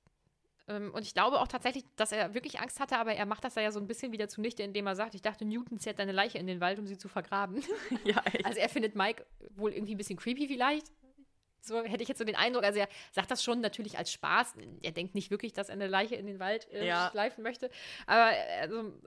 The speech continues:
Speaker 1: Mike, er ist jetzt nicht der größte Fan, habe ich so
Speaker 2: Nee,
Speaker 1: das
Speaker 2: genau,
Speaker 1: Gefühl.
Speaker 2: also er, ähm, er nennt ihn halt auch Newton so.
Speaker 1: Mhm.
Speaker 2: Ähm,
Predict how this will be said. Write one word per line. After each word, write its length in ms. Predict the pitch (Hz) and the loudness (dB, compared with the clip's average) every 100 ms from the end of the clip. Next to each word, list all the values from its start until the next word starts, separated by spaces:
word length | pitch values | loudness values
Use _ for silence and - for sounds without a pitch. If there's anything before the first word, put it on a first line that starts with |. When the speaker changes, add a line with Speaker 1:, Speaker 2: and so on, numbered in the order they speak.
| - - | -20 -10
Speaker 1:
Mike, 340 | 214 240 247 - | 0 0 0 -4
er 140 | 214 | 0
ist 100 | 240 | 0
jetzt 100 | 247 | 0
nicht 120 | 294 - | 0 2
der 100 | 202 | 4
größte 260 | 220 - | 2 0
Fan, 420 | - 175 160 160 | -8 -6 -6 -6
habe 120 | 175 180 | -6 2
ich 40 | |
so 60 | 214 | 6
Speaker 2:
Nee, 100 | 214 | 6
Speaker 1:
das 80 | |
Speaker 2:
genau, 240 | 202 180 190 | 6 6 6
Speaker 1:
Gefühl. 80 | 196 | 6
Speaker 2:
also 300 | 196 202 - | 6 2 2
er, 300 | - 190 190 - | 0 2 2 0
ähm, 400 | 180 180 175 175 _ _ 196 - - | -2 -4 -6 -10 _ _ -20 -12 -6
er 80 | 180 | 0
nennt 220 | 180 202 | 0 0
ihn 100 | 185 | -2
halt 100 | 180 | -4
auch 100 | 160 | -4
Newton 460 | 170 190 226 311 330 | -2 -2 0 0 2
so. 240 | 311 359 415 | 2 2 -2
Speaker 1:
Mhm. 80 | 247 277 269 320 - | -10 -14 -14 -4 2
Speaker 2:
Ähm, 380 | 202 196 190 | 4 4 0